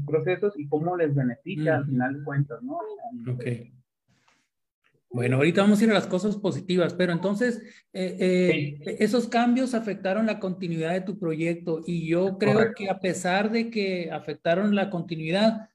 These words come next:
Speaker 2: pues la perseverancia de que lo que estabas haciendo era bueno para la empresa y volverlo a explicar y volverlo a convencer, pues dio frutos con que se realizó, se llegó al final. Ahora, la
Speaker 1: Así
Speaker 2: misma
Speaker 1: es.
Speaker 2: pregunta, un poquito, no sé si, si Luis Felipe sufrió, miren,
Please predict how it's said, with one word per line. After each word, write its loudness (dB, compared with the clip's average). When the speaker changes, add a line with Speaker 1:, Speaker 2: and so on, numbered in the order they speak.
Speaker 2:
pues 2
la 0
perseverancia 0
de 0
que 0
lo -4
que -6
estabas -2
haciendo -2
era 2
bueno -2
para 0
la -4
empresa -2
y -2
volverlo -2
a -4
explicar -4
y 0
volverlo -2
a -6
convencer, 0
pues 0
dio 4
frutos 4
con -4
que -2
se 0
realizó, 0
se -2
llegó 0
al -6
final. -4
Ahora, 6
la 6
Speaker 1:
Así 8
Speaker 2:
misma 10
Speaker 1:
es. 2
Speaker 2:
pregunta, 4
un 6
poquito, 0
no 6
sé 0
si, 0
si -2
Luis -4
Felipe 0
sufrió, -2
miren, 0